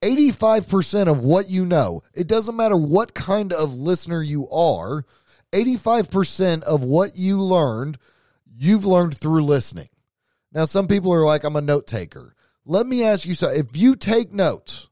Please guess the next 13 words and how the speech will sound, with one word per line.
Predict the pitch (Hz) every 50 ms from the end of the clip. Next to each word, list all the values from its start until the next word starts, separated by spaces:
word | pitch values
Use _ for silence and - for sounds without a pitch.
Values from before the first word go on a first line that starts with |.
| _ _ -
if | 160 160 131 131
you | 175 262 277 247
are | 247 240 226
a | 202
note | 190 190 190 180 156 -
taker, | - 120 117 95 - - 73 - - _ _ _ _ _ _ _ _ _ _ _ _ _ _ _ _ _ _ _
where | _ - 120 143 185 220 269 269 269
do | 254 254 247
all | 233 214 214 220
your | 220 196 196 185
notes | 175 170 165 147 - 151
end | 156 147 135 135
up? | 135 110 73 - _